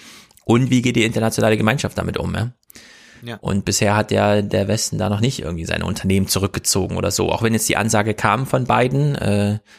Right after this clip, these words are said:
Speaker 1: alle amerikanischen Unternehmen sollen sich, die Zulieferer aus China haben, nach Alternativen umsehen. Also eine ganz pauschale Ansage,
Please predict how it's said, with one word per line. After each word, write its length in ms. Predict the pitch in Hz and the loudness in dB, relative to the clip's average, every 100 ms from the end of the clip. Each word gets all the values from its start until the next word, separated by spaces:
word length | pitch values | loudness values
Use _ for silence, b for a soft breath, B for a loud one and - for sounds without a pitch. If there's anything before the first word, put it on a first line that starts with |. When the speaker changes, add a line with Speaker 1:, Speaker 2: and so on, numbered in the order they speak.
| b _ _ | b _ _
Speaker 1:
alle 260 | - 113 117 - _ - - - | 0 2 0 -4 _ -10 -8 -2
amerikanischen 600 | 104 107 101 107 113 113 | 0 2 2 0 0 -2
Unternehmen 420 | 107 104 107 113 | -2 0 2 2
sollen 200 | 110 104 | 2 2
sich, 260 | 104 101 - | 0 -2 -4
die 140 | 107 | -8
Zulieferer 480 | - 110 117 110 101 | -2 0 0 2 2
aus 100 | 101 | 0
China 300 | - 110 110 | -2 -2 0
haben, 320 | 104 104 104 104 | 0 2 0 2
nach 160 | 101 101 | 0 0
Alternativen 640 | 104 104 101 - 117 131 | 0 2 0 0 0 2
umsehen. 640 | - 135 127 131 139 180 - _ | 2 2 2 4 2 2 -2 _
Also 180 | - 101 | -4 -2
eine 80 | 101 | 0
ganz 280 | - 117 - | 0 -2 0
pauschale 480 | 117 - 110 - | 0 0 0 -2
Ansage, 480 | - 117 117 113 123 | -2 -2 0 0 0